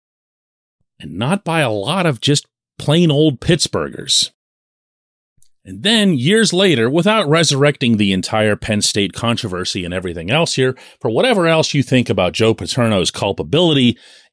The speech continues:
in the Jerry Sandusky serial child rape scandal, I'm gonna say that one more time just to underscore the magnitude of what we're talking about here,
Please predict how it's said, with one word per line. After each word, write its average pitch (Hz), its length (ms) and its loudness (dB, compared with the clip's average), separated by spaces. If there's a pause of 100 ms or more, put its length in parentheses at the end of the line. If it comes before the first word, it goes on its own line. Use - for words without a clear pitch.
in 127 320 4 (320)
the 104 100 0
Jerry 113 380 2
Sandusky 104 840 0 (220)
serial 180 800 2
child 147 720 0
rape 104 580 -2 (100)
scandal, 101 960 -2
I'm 117 80 -10
gonna 107 80 -6
say 143 220 2
that 127 160 0
one 127 120 2
more 127 200 2
time 113 420 -2 (840)
just - 280 0
to 90 260 0 (180)
underscore 156 680 2
the 113 80 2
magnitude 127 600 2
of 101 60 -2
what 110 120 -2
we're 101 100 0
talking 175 380 -2
about 87 220 -2
here, 98 220 0